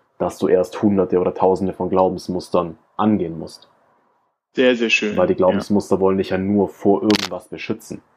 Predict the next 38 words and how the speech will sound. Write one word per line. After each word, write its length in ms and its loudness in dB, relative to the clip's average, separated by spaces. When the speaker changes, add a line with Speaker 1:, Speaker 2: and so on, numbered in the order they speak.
Speaker 1:
Vor 180 0
Speaker 2:
Ja. 60 4
Speaker 1:
einer 220 -4
Angst, 480 -6
die 40 -20
du 80 -2
nicht 160 -6
fühlen 400 0
Speaker 2:
Ja. 60 4
Speaker 1:
willst, 180 -2
vor 140 2
einer 220 0
Wut 240 2
Speaker 2:
Ja. 60 4
Speaker 1:
oder 100 2
einer 140 -4
Trauer, 360 2
die 80 -10
du 100 -14
nicht 160 -14
fühlen 300 -4
willst. 180 -8
Wenn 100 2
du 60 0
aber 140 2
völlig 500 -2
cool 100 4
damit 280 -2
bist, 260 -8
traurig 400 0
zu 140 -10
sein. 280 -8
Ey, 120 0
ich 100 -4
schwöre 180 2
dir 120 4
Speaker 2:
Mhm. 60 4
Speaker 1:
eins, 380 -2